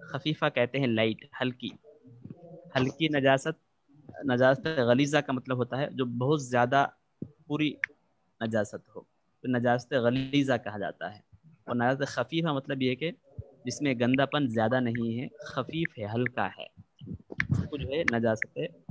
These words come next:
खफीफा कहा जाता है। तो नजासत गलीज़ा का हुक्म अलग रहेगा और नजासत खफीफा का हुक्म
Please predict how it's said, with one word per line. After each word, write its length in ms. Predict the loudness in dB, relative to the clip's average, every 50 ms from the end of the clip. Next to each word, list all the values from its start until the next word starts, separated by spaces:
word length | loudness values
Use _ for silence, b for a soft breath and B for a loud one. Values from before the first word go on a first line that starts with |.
| -20 _ _ _ _ -16
खफीफा 760 | -8 -4 -4 -4 -4 -4 -6 -6 -4 -4 -4 -4 -4 -6 _ _ _ _ _ _ _
कहा 200 | -4 -4 -2 -2
जाता 320 | -4 -4 -6 -4 -6 -10
है। 160 | -10 -12 -16 -20 -18 -20 -12 -12 b b b b b _
तो 80 | 2 4
नजासत 500 | 6 6 6 6 4 2 2 -2 2 2
गलीज़ा 420 | 4 4 4 4 2 4 4 2
का 140 | 2 2 0
हुक्म 340 | -2 -2 -4 -4 -4 -2 0
अलग 200 | 0 0 2 2
रहेगा 420 | 0 0 0 0 0 -2 -4 -2 0 0 0 0 0 -6 -14 -14 _ _ 0
और 240 | 4 6 6 6 4
नजासत 720 | 2 -2 4 4 4 4 4 0 -6 -14 _ -4 -4 -4 -4 -6 -12 -10 -4 -4
खफीफा 460 | -4 -2 0 -2 -2 0 -2 -2 -2
का 140 | 0 -2 -2
हुक्म 420 | -2 -2 -6 -6 -6 -4 -4